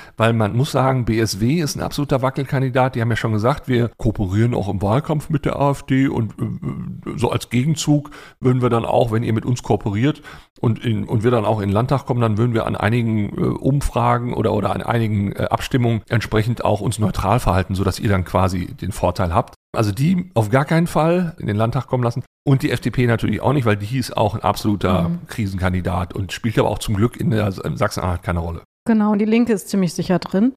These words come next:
Speaker 2: Stand jetzt. Genau, jetzt habe ich auch die aktuellste Umfrage gesehen. Also man muss gar nicht glauben, da ist jetzt alles verloren, denn es sieht aktuell auch danach aus, dass S P D und Grüne es schaffen können in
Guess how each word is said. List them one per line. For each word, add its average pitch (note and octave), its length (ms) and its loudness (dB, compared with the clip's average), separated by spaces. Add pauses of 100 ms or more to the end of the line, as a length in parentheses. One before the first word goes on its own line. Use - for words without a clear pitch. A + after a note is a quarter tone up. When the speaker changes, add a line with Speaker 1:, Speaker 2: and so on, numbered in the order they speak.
(220)
Speaker 2:
Stand F3+ 300 2
jetzt. - 440 -2 (220)
Genau, F#3+ 280 4
jetzt F#3+ 280 0
habe G3+ 120 2
ich G#3 80 0
auch F#3+ 40 0
die - 120 -4
aktuellste - 560 0
Umfrage G#3+ 420 0
gesehen. G3+ 400 2
Also F#3 180 0
man F#3+ 200 2
muss G#3+ 160 0
gar G#3+ 120 0
nicht G#3 160 0
glauben, F#3+ 380 2
da F#3 60 0
ist F3+ 120 -4
jetzt F#3+ 220 -2
alles F#3 220 -2
verloren, F#3 500 0
denn F#3 120 2
es F3 140 -2
sieht G#3 220 -6
aktuell - 460 -2
auch F3 260 -2
danach - 720 -4
aus, G3+ 400 0
dass G3+ 260 0
S - 300 -2
P G3+ 140 4
D F3+ 260 2
und F3+ 160 -4
Grüne G3 300 2
es F3+ 140 -6
schaffen F#3 380 0
können D3+ 480 -2 (180)
in E3 380 -2